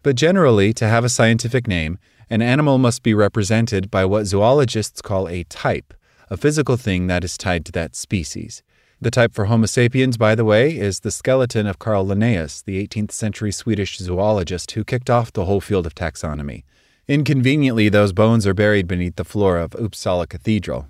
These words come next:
in Sweden. The rules for naming microbes, including the ones that Baker and Lloyd work with,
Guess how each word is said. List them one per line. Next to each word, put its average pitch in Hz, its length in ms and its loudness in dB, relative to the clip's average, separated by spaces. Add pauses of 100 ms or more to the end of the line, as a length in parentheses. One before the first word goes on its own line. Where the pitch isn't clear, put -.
in 82 120 -8
Sweden. 76 440 -6 (880)
The 131 80 2
rules 196 260 4
for 156 140 -2
naming 131 280 4
microbes, 104 560 0
including 117 440 2
the 110 80 4
ones 104 220 2
that 95 160 0
Baker 104 340 2
and 92 200 0
Lloyd 113 220 4
work 85 240 -2
with, 80 200 -2